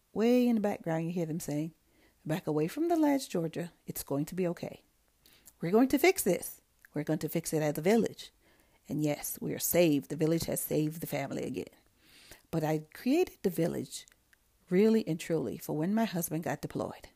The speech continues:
My husband was in the military. I was in the military.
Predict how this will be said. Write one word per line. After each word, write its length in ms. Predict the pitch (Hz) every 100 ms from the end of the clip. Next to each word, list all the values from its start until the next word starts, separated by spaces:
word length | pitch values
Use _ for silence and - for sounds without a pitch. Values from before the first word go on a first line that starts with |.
| _ _ _ _ _ _
My 80 | -
husband 400 | - 151 - 220
was 140 | 240
in 100 | 233
the 40 | 233
military. 560 | 214 208 - 202 196 - _
I 120 | 175
was 160 | 180 202
in 100 | 226
the 60 |
military. 560 | 226 208 202 196 190